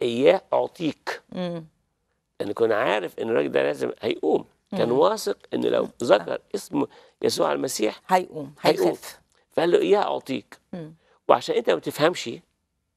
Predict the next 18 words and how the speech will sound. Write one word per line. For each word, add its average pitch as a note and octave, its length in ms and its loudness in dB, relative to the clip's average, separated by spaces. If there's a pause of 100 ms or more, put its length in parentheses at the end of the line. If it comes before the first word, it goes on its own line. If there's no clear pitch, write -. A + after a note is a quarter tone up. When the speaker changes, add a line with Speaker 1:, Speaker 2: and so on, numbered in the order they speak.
(300)
Speaker 1:
إلا C#3 220 4
لما A2 80 0
يحصل A#2 240 0
لك - 80 -6
حاجة B2 240 -2
معجزة، C#4+ 540 0 (240)
Speaker 2:
مم. F3+ 260 -6 (260)
Speaker 1:
بالمرة E3 420 6
كده E3+ 360 0 (540)
بقول D#3 240 6
لك - 160 -4
قوم C3+ 260 -2 (200)
وامشي. A2+ 420 0 (140)
Speaker 2:
آه. D3 260 -6 (720)
Speaker 1:
فمش B2 240 2
بس F#3+ 280 0
قام F3+ 120 2
ومشى، F3 340 0